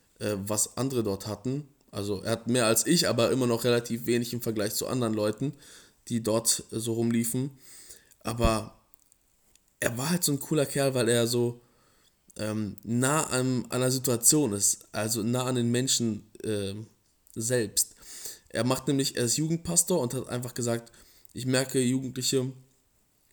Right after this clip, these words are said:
äh, kommen nicht regelmäßig zum Jugendtreff." Also nimmt er seine Messages oder seine Botschaften, die er so für Jugendliche hat, nimmt er in einem Video auf und schickt sie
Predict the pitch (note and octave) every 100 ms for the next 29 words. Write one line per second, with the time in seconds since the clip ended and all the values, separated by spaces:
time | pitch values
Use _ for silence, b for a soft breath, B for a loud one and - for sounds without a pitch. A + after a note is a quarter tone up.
0 | _ A#2 A2 A2 - C#3 C#3 C3 B2+ -
1 | - C#3 C3 A#2+ B2 B2 A#2+ - - A2+
2 | C3+ E3 E3 - E3+ - - _ B B
3 | B B B - B2+ C3 C#3 C3+ G#2+ B2
4 | A#2+ A#2+ B2 - B2+ - B2 A#2 - -
5 | - G#2+ G#2 G#2 G#2 G2+ A2 C3 C3+ C#3
6 | C3 - B2 F#2+ G#2+ A2 A2 - A#2+ A#2+
7 | A#2+ A2+ A#2+ A2+ A2+ B2 A2+ A2 G#2 B2
8 | E3+ E3+ C#3 E3+ D3+ C#3 - D3+ - D#3
9 | D#3+